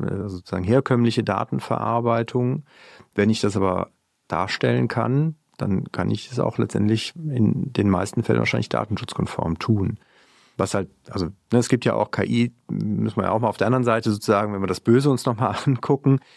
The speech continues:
ähm, wenn wir einen Blick nach China werfen, das Social Scoring zum Beispiel, also das heißt, da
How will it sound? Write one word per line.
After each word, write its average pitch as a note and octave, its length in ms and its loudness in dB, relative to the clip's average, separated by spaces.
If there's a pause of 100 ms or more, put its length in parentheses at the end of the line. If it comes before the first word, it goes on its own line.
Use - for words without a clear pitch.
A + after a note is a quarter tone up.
(240)
ähm, G#2 380 0
wenn G#2 60 2
wir G2+ 100 0
einen G2+ 100 -2
Blick A2 160 0
nach A2 120 0
China E3+ 340 4
werfen, A#2+ 380 2
das G#2 120 2
Social C#3+ 300 4
Scoring A#2+ 420 0
zum A#2 160 0
Beispiel, A2 500 2
also G2 160 2
das F#2+ 180 0
heißt, G2 300 0
da F#2+ 180 4